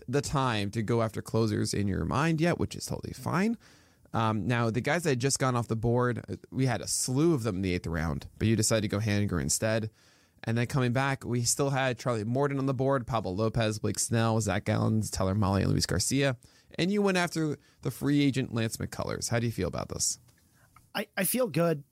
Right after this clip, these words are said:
Speaker 2: Um, I, I like McCullers' skill set. I, I think, you know, I, I love watching him pitch. Uh,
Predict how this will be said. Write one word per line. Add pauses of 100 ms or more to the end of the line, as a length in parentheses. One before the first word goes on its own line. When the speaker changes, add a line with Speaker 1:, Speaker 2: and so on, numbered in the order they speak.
(160)
Speaker 2:
Um, (220)
I,
I
like (100)
McCullers'
skill
set. (480)
I,
I
think, (180)
you
know,
I,
I
love
watching
him
pitch. (440)
Uh,